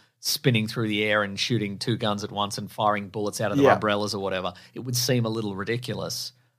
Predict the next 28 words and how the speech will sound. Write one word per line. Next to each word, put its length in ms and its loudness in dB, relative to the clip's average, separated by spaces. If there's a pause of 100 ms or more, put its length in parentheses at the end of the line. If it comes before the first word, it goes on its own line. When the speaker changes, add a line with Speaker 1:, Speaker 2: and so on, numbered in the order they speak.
(340)
Speaker 2:
But 120 8
also, 380 8
like, 200 6
this 240 2
is 140 2
just 260 -4
that, 280 6
though, 140 2
really, 360 0
isn't 140 2
Speaker 1:
Yeah, 80 8
Speaker 2:
it? 80 6
Speaker 1:
it 0 -
Speaker 2:
It's 20 6
Speaker 1:
is, 140 6
Speaker 2:
just 60 -2
Speaker 1:
but 60 8
Speaker 2:
like 80 6
Speaker 1:
not 120 10
Speaker 2:
a, 40 8
Speaker 1:
as 100 4
Speaker 2:
like 80 6
a 100 6
Speaker 1:
interesting. 240 2
Speaker 2:
tamer 380 0
version 420 -2
of 180 2
it. 300 -6